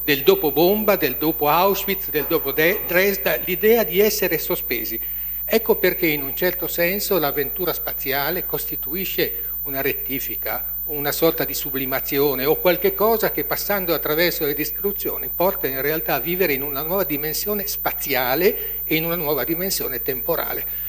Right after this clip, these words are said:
Questo è lo sfondo appunto che volevo dare ai nostri incontri. Ho chiamato questo passeggiate nello spazio perché passeggeremo, fra virgolette, con artisti che hanno recepito questi eventi o che in qualche maniera li hanno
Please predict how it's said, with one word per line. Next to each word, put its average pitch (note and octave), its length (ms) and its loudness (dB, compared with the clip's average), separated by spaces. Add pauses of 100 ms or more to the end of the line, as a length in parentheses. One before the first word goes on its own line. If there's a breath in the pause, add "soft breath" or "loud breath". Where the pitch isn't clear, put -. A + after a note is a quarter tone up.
Questo A#3 320 4
è E3+ 40 6
lo F3+ 120 6
sfondo C3+ 500 4
appunto F3 460 2
che C3+ 340 2
volevo D#3 360 0
dare D3 380 4
ai C3 100 0
nostri B2+ 340 -4
incontri. - 480 -4
Ho D#3 100 2
chiamato E3 460 0
questo E3 320 0
passeggiate - 680 0
nello D#3 160 -4
spazio - 420 -2
perché C3+ 280 -2
passeggeremo, E3 760 2
fra B2 160 -4
virgolette, E3 540 0
con C#3+ 180 -2
artisti G3 640 -2 (420 loud breath)
che F3+ 120 4
hanno F3 240 2
recepito E3 560 2
questi G#3+ 320 6
eventi G#3+ 400 6
o E3 40 2
che G#3 120 4
in F#3+ 100 2
qualche G3 280 2
maniera G#3 300 4
li E3+ 120 0
hanno F3+ 260 0